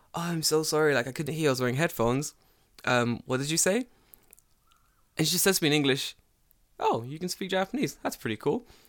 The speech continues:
I'm like, "No, you can speak English. That's even cooler. Who the fuck are you?" She's, like, telling me her whole life story on this train.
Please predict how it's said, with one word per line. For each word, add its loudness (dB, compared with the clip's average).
I'm 2
like, 4
"No, 4
you 2
can 0
speak 0
English. 4
That's 0
even 0
cooler. 4
Who 0
the 2
fuck 2
are 4
you?" 2
She's, -6
like, -4
telling -6
me -2
her -8
whole -2
life -2
story -2
on -4
this -6
train. -2